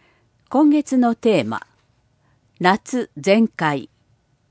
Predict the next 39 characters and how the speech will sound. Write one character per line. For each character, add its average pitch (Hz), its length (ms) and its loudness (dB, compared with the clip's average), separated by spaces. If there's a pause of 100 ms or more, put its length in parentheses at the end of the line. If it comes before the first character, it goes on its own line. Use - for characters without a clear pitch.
(460)
展 277 220 4
示 277 100 -4
期 - 160 -20
間、 123 320 -4 (380)
八 240 320 -2
月 269 260 -2
二 - 260 -12
日 160 260 -2 (180)
金 269 240 4
曜 240 200 2
日 127 160 -8
か 123 140 -4
ら 117 200 -8 (420)
九 302 100 4
月 269 340 0
四 147 200 -6 (140)
日 156 220 -2 (120)
水 233 380 -2
曜 139 240 0
日。 101 160 -20 (2250)
海 311 300 6
の 131 200 0
プ - 200 -4
ー 165 180 4
ル。 104 200 -12 (1080)
海 233 220 6
辺 277 220 2
に 254 140 4
あ 233 120 2
る 135 240 -4 (100)
天 302 260 4
然 294 200 2
プ - 140 -4
ー 262 120 0
ル 143 160 -2
を 131 180 -4
巡 190 360 2
る 208 160 -2
旅。 135 420 -10